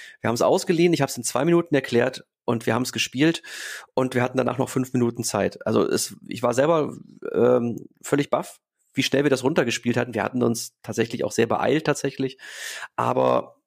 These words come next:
ähm, auch das geht, dass man das wirklich in kürzester Zeit, ähm, äh, spielen kann und dafür eine Menge Spaß hat. Also ja, ich bin, ich bin begeistert.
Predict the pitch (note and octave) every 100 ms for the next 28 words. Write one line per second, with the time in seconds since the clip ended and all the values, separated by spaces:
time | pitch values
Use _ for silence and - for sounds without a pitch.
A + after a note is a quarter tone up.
0 | _ _ _ - A#2+ A#2 A2 - - -
1 | A#2+ - D#3+ - - C3+ F#3+ D3 C#3 C3
2 | C3 B2+ F#2 A#2+ D#3 F#3+ E3 C#3 - B2+
3 | C#3+ - - A#2+ A2+ G#2+ A2 A2 _ _
4 | _ _ _ _ - - - A2 G#2 D2
5 | - - - F3 F#3 D#3 D3 C3 B2 C3
6 | A#2+ A#2+ A#2+ D3 F3 - A#2 B2+ B2+ B2
7 | - - - - - - - - _ _
8 | A2+ A2+ - - A#2 C#3 - - - C3
9 | C3+ C3 - - -